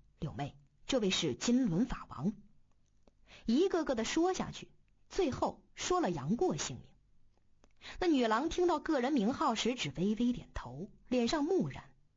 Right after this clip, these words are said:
似对一切全不萦怀。对杨过却是连头也不点，眼睛向着厅外。杨过满脸涨得通红，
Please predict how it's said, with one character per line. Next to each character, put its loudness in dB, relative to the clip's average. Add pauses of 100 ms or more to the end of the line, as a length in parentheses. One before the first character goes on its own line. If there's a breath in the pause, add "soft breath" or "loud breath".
(220)
似 -2
对 2
一 2
切 0
全 -2
不 0
萦 0
怀。 -6 (600 loud breath)
对 4
杨 2
过 2
却 -2
是 -2
连 0
头 0
也 2
不 -8
点， -14 (460)
眼 2
睛 0
向 -2
着 -8
厅 -4
外。 -8 (1300 loud breath)
杨 0
过 0
满 2
脸 2
涨 0
得 0
通 -6
红， -10